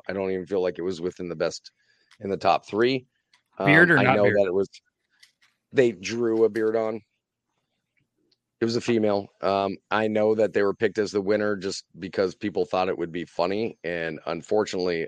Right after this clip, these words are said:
Speaker 1: yeah, I don't make, I don't mind people making fun of me, um, but, or,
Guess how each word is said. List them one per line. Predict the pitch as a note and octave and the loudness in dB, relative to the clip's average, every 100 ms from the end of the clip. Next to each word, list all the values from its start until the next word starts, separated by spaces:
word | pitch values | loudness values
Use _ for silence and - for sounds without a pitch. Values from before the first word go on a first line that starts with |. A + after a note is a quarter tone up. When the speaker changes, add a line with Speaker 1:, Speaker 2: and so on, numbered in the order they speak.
| - | -4
Speaker 1:
yeah, | A2+ G#2 | 2 4
I | A2 | 4
don't | B2+ | 4
make, | A#2 G#2+ - | 2 0 0
I | A#2 | -2
don't | C3+ | 0
mind | G#2+ G#2+ | 0 -2
people | A2 G#2 G2+ | -2 -2 0
making | G2+ G2 F2+ | 0 0 -4
fun | F#2 E2+ | -6 -6
of | |
me, | D#2 F2 B2 - _ _ _ _ _ _ _ _ | -4 -4 -4 -8 _ _ _ _ _ _ _ _
um, | F2+ F#2 F2 E2+ _ _ _ _ _ D#2 | -2 -2 -2 -6 _ _ _ _ _ -4
but, | G2 F#2+ E2+ _ _ | 2 2 2 _ _
or, | F2+ | -2